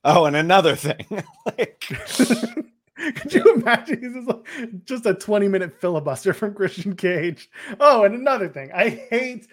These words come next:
Speaker 2: the way you guys <laughs> filmed us."
Speaker 1: Uh, what, what, what I did really enjoy from that back and forth was, uh, the ripping on of Ricky Starks. <laughs> The bar of soap with a pearl necklace.
Speaker 2: Good stuff.
Speaker 1: The dressed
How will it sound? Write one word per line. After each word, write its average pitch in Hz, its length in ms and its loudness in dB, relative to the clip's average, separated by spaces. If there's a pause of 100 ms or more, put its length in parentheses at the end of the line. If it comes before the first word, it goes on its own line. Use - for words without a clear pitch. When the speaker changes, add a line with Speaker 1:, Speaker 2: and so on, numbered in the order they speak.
(180)
Speaker 2:
the 196 100 0
way 202 220 0
you 190 120 -6
guys 180 380 -2
<laughs> - 80 -20
filmed 196 400 0
us." - 440 -20 (500)
Speaker 1:
Uh, 165 60 0
what, 190 260 6
what, 180 220 4
what 165 240 6
I 170 80 4
did 151 300 -2
really 131 280 -2
enjoy 110 300 -4
from 113 160 -14
that 95 340 -4
back 104 220 -6
and 92 100 -16
forth 90 460 -14
was, 87 640 -14 (100)
uh, 80 920 -14
the 92 140 -18
ripping 92 560 -12 (280)
on 87 520 -14
of 78 480 -16 (280)
Ricky 85 220 -16
Starks. - 440 -20 (340)
<laughs> 240 60 -4 (460)
The 165 100 2
bar 175 280 8
of 160 80 2
soap 151 340 2
with 139 120 -2
a 120 40 -8
pearl 131 260 -4
necklace. 113 640 -10 (240)
Speaker 2:
Good 139 140 -14
stuff. - 120 -10
Speaker 1:
The 117 240 -4
dressed 135 540 -4